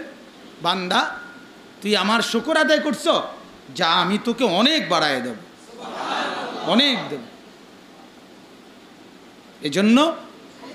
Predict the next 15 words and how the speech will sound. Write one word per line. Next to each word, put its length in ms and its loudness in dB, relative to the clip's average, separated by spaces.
সুলাইমান 540 2
আলাইহিস 300 0
সালাম 460 2
আল্লাহ 280 2
তাআলার 300 -2
শুকর 340 -4
আদায় 220 0
করছে। 340 -14
"রব্বি 440 0
আউজি'নি 800 0
আন 300 2
আশকুরা 580 2
নি'মাতাকাল্লাতী 1300 -4
আন'আমতা 580 -4
আলাইয়া।" 580 -6